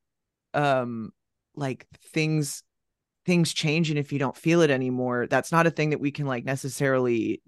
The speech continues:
define, but it also is a thing to go, like, "Yeah, sorry, the, the, like, the juice is gone.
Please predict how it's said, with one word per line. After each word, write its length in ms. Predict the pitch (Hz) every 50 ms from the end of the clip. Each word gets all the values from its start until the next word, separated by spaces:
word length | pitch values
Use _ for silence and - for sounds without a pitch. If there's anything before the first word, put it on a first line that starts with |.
| 120 -
define, 640 | 160 156 - - - 139 123 120 127 160 185 190
but 140 | 170 165 151
it 100 | 147 - -
also 360 | 147 147 147 139 - 147 143 139
is 160 | 135 131 135
a 60 | 127
thing 280 | - - 143 139 139 127
to 100 | 120 127
go, 160 | 113 131 131
like, 240 | 127 127 120 113 _ _ -
"Yeah, 240 | 151 165 170 170 147
sorry, 360 | - - 151 156 160 151 139
the, 380 | 139 135 143 143 143 143 139 - _ _
the, 240 | 127 117 156 156 151
like, 300 | 147 143 139 135 - - _ _ _ _ _ _ _ _ _ _ _ _ -
the 220 | 127 127 165 156
juice 440 | 123 110 139 151 165 170 - - 151
is 180 | 143 123 -
gone. 640 | - - 131 127 123 123 120 117 117 120 120 120 117